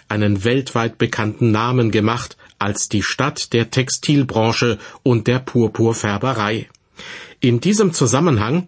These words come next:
erfahren wir auch in der Bibel zum ersten Mal von dieser Stadt. Denn Lydia,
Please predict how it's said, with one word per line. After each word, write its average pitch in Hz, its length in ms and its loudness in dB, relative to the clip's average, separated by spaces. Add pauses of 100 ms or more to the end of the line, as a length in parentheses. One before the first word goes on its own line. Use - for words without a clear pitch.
erfahren 113 480 0
wir 110 220 0
auch 123 220 0
in 127 160 2
der 120 100 2
Bibel 117 460 2 (240)
zum 120 260 0
ersten 120 400 0
Mal 139 240 2
von 107 220 0
dieser 101 280 -2
Stadt. - 440 -2 (420)
Denn 98 200 2
Lydia, 147 640 2